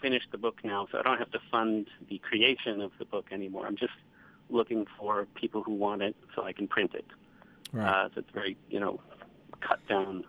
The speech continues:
Speaker 1: sort of fundraising. Um, then, or, or also you can go to the website, which is adventures of the salamander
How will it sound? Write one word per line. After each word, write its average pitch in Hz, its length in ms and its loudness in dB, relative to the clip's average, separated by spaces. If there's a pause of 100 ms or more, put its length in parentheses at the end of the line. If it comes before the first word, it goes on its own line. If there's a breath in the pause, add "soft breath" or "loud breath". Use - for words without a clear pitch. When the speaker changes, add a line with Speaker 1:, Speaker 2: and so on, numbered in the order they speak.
(120)
Speaker 1:
sort 98 140 -2
of 98 80 2 (100)
fundraising. 95 500 0 (680 loud breath)
Um, 101 520 4 (1160)
then, 120 260 4
or, 143 180 4
or - 100 -4
also 143 420 2
you 127 120 0
can 127 120 -2
go 117 160 4
to 120 120 -8
the 107 120 -4
website, 123 420 0
which 117 140 -10
is 110 100 -8 (120)
adventures 117 560 0 (140)
of 107 160 2 (120)
the 107 120 0 (120)
salamander 107 680 0